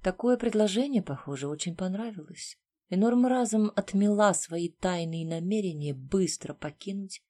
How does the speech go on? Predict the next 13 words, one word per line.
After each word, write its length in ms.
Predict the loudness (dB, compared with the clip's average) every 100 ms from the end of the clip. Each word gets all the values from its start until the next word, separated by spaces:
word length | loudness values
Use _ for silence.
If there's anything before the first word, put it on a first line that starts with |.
| _ -6
это 240 | -2 -2
тишайшее 640 | -4 -8 -8 -8 -8 -8
пристанище. 920 | -10 -10 -10 -12 -14 -12 -12 -12 -14 _ _ _ _ _ _ _
Тотчас 440 | 4 4 4 -4 0
по 100 | 0
приезде 400 | 4 4 4 2
в 100 | 4
парк 480 | 6 6 4 -14 -18 _
они 220 | -6 -4 -4
купили 320 | -4 -2 -2
себе 300 | -2 -2 -4
по 140 | -4
мороженому 720 | -6 -4 -4 -4 -4 -2 -2